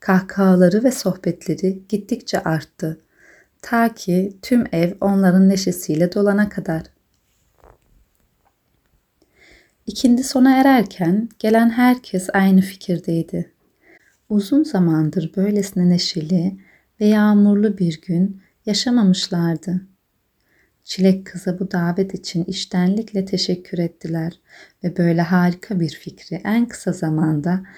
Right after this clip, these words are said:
tekrarlanmasına karar verdiler. Ardından güneş bulutların arkasından tekrar görünmeye başladığında evlerinin yolunu tuttular.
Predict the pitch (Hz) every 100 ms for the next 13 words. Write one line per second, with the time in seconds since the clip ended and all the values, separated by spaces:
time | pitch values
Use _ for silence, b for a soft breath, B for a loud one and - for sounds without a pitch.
0 | B B _ - 190 - 185 190 190 190
1 | 190 190 196 190 202 - 208 214 208 196
2 | 185 180 180 175 175 - _ _ _ _
3 | _ _ _ _ _ _ _ _ _ _
4 | _ _ _ _ _ _ _ _ _ _
5 | _ _ _ _ _ _ _ _ _ _
6 | _ _ _ - - - 214 208 196 175
7 | 180 180 196 b b b b _ - 214
8 | 208 - 220 214 - 170 175 196 202 196
9 | 185 - 180 160 165 180 185 220 208 202
10 | 190 185 190 180 185 185 190 175 - -
11 | 147 156 160 170 185 190 B B _ 233
12 | 220 185 170 170 208 214 214 214 214 -
13 | - 196 190 190 190